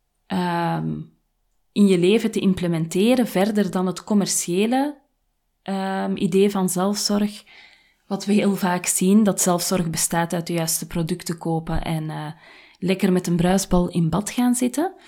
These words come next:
Ehm, ik denk dat zelfzorg veel fundamenteler is en ik vind het ook heel belangrijk dat we niet enkel de verantwoordelijkheid voor zelfzorg bij het individu leggen,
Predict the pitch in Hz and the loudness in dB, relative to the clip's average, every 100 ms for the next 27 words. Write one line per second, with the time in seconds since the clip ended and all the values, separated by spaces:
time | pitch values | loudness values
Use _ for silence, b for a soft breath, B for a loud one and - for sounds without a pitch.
0 | B B B B B B B _ _ 208 | B B B B B B B _ _ 0
1 | 220 220 220 220 220 220 208 - _ _ | 2 2 2 2 0 -2 -4 -14 _ _
2 | _ _ _ _ - 165 220 262 247 - | _ _ _ _ -2 4 8 8 8 8
3 | 208 226 226 208 - 214 214 202 180 165 | 6 6 4 2 4 2 4 2 4 2
4 | 160 190 240 269 269 262 - 196 196 196 | 2 4 4 4 4 0 -2 -2 -2 -2
5 | - 202 196 185 196 196 190 175 180 196 | -6 -6 -6 -6 -4 -2 0 0 0 0
6 | 180 - - - 175 180 190 - - - | 0 -4 -8 -4 0 2 2 0 -8 -2
7 | 196 202 180 175 175 175 165 - 180 185 | 0 0 -2 -2 -2 -2 -4 -2 -2 -2
8 | 180 175 165 - 170 - 165 170 - 165 | -4 -6 -6 -6 -6 -4 -4 -4 -6 -4
9 | 165 160 160 165 180 165 160 160 175 208 | -6 -6 -6 -4 -2 -2 -4 -4 -2 0
10 | 233 226 269 | 0 0 -4